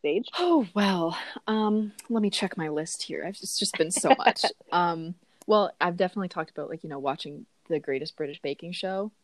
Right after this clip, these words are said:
Speaker 2: like, that one.
Speaker 1: Yep.
Speaker 2: So my mom and I, we're always like, "Oh, well," like, when we're watching an episode, it's always like, "Oh, we should try to make that one time." Like,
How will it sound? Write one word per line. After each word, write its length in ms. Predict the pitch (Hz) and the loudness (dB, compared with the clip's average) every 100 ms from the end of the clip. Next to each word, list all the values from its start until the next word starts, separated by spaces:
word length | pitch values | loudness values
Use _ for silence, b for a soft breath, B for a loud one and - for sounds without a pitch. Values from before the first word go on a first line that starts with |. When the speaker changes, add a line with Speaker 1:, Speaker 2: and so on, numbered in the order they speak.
| - | -14
Speaker 2:
like, 160 | 165 - | -10 -4
that 220 | 151 - | -4 -2
one. 100 | 165 | -2
Speaker 1:
Yep. 100 | 170 b b b | -2 b b b
Speaker 2:
So 340 | - 165 139 | -4 -2 -2
my 120 | - | -2
mom 180 | 180 185 | -2 -2
and 60 | 180 | -6
I, 100 | 165 | -4
we're 160 | 160 165 | -2 0
always 240 | 156 165 | -2 -4
like, 120 | 165 - | -6 -2
"Oh, 200 | 226 196 | 0 0
well," 220 | 202 214 | -2 -6
like, 160 | 202 196 | -4 -4
when 140 | 208 202 | -2 -2
we're 100 | 190 | -2
watching 260 | 185 190 | -4 -6
an 60 | 160 | -8
episode, 320 | 151 175 160 | -8 -8 -8
it's 120 | 156 | -6
always 180 | 175 175 | -4 -6
like, 100 | 180 | -8
"Oh, 160 | 202 180 | -8 -2
we 100 | 185 | -2
should 140 | 202 - | -2 -6
try 180 | 196 | -4
to 60 | 160 | -4
make 200 | 151 165 | -4 -6
that 160 | 151 135 | -4 -4
one 140 | 135 | -6
time." 240 | 143 151 131 | -8 -14 -14
Like, 140 | - | -14